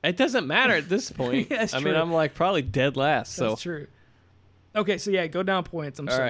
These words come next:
Speaker 1: right, so you got, uh, you had Bowman and Logano, forty-eight points. Are you putting this in your phone?
Speaker 2: No.
Speaker 1: Oh, okay. <laughs> Saw you doing
Speaker 2: No, I
Speaker 1: something
Speaker 2: was
Speaker 1: there.
Speaker 2: just texting
Speaker 1: It's like,
Speaker 2: somebody.
Speaker 1: "Man, you're really getting hardcore about these points."
Speaker 2: No.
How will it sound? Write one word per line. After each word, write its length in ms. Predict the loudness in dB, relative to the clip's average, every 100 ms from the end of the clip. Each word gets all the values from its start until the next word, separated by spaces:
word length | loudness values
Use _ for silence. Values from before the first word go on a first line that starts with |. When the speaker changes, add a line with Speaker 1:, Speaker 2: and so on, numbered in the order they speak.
| -2
Speaker 1:
right, 80 |
so 80 | -4
you 240 | -4 0 0
got, 520 | 4 4 4 2 0
uh, 120 | 2 2
you 180 | 2
had 200 | 0 -2 0
Bowman 340 | 0 2 0
and 120 | 0
Logano, 680 | 0 0 2 2 2 2 0 -4 _
forty-eight 680 | -8 0 2 2 0 -2 -4
points. 560 | -6 -6 -6 -12 -14 _ _ _ _ -20 -20 _ _
Are 60 | -6
you 80 | -4
putting 220 | -4 -6
this 140 | -6
in 60 | -6
your 100 | -6
phone? 300 | -4 -6 -6 -14 -2
Speaker 2:
No. 320 | 2 2 -2 -10
Speaker 1:
Oh, 80 | -8 -8
okay. 220 | -10 -8 -6 -6 -6 -10 -8
<laughs> 460 | -6 -4 -6 -10 -14
Saw 240 | -10 -10
you 240 | -6 -6 -8 -12 _ _ -20 _
doing 120 | -4
Speaker 2:
No, 60 | -2
I 100 | 0
Speaker 1:
something 100 | 0
Speaker 2:
was 60 | -2
Speaker 1:
there. 80 | -6
Speaker 2:
just 200 | -10 -10
texting 120 | -10
Speaker 1:
It's 120 | -10
like, 60 | -12
Speaker 2:
somebody. 260 | -10 -6 -4
Speaker 1:
"Man, 120 | -2
you're 120 | 0
really 180 | 0 0
getting 180 | -2 -4
hardcore 380 | -6 -8 -8 -8
about 220 | -8 -12
these 140 | -18
points." 300 | -14 -14 -14
Speaker 2:
No. 100 | -18